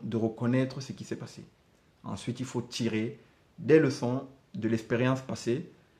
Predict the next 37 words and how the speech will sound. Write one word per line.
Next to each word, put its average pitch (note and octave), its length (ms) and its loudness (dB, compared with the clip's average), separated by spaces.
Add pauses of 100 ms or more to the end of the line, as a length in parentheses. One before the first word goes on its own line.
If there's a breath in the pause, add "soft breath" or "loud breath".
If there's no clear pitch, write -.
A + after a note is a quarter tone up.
(180 soft breath)
Et A2+ 140 6
enfin, C3 540 2
il B2+ 180 2
faut - 460 0 (100)
décider A2 560 2
d'ajuster A2 480 -4
son G2+ 140 -6
comportement. G2+ 500 -10 (160)
Amis B2+ 180 2
internautes, A#2+ 440 2
chers B2 320 4
abonnés, G#2+ 340 0
prenons B2 560 2
simplement A#2 380 -2
le A#2 120 0
temps A#2+ 140 -2
de A2+ 120 2
mettre A#2+ 340 2
en A2 100 -6
pratique A2+ 560 -6 (380 loud breath)
ces G3+ 340 0
trois D3 220 2
choses, B2+ 480 -2 (180)
aussi C3+ 240 0
bien E3 180 8
sur E3 200 0
le B2 60 4
plan D3 220 2
personnel C#3 600 -2
que - 80 -8
professionnel, A#2 640 -2
et A#2 180 2
c'est A2+ 220 -6
ce - 360 -14
qui D#3+ 220 -4
nous C#3 260 2
aidera A2+ 480 0